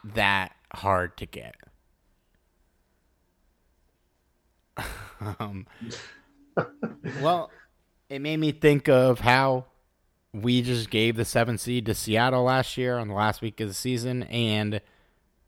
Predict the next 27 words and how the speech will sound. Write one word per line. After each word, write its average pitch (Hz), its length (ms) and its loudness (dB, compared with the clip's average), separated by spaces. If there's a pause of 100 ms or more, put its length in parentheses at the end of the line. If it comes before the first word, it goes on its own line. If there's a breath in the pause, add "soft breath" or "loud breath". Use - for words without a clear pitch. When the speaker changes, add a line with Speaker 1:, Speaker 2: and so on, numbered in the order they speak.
(180)
Speaker 1:
speaking 196 400 2
of 214 80 6
players 220 340 8
that 208 100 6
played 196 200 4
in 185 80 2
that 175 200 0
game, 165 440 -2 (480)
the 131 320 2
Buccaneers 147 1000 2 (120)
are 117 360 2
interested 147 720 0
in 107 420 -2 (680)
bringing 170 340 2
in 170 140 2
Baker 123 360 2
Mayfield 131 480 4
potentially 143 720 0
as 117 160 0
their 101 120 -4
starting 110 440 2
quarterback. 110 760 2 (460 soft breath)
They 110 220 0
have, 117 440 4
uh, 98 340 2 (1300)
Kyle 135 300 0
Trask, - 680 2